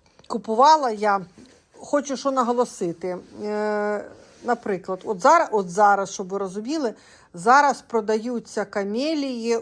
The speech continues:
у під-, у садовому центрі Флорінда. Це київський наш, е, садовий центр,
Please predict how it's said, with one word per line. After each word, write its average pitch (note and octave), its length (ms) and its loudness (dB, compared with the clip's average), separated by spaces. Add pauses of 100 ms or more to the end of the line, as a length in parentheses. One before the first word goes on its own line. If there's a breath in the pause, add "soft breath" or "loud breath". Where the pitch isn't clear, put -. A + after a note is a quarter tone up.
(140)
у A#3 340 -2
під-, G#3+ 360 -12
у G#3 720 0
садовому G#3 500 0
центрі C4+ 500 -2
Флорінда. G#3 680 -2
Це A3+ 180 -2
київський G#3+ 560 -4
наш, G3+ 420 -4
е, G3 340 -4
садовий G3 420 -4
центр, F#4 580 -2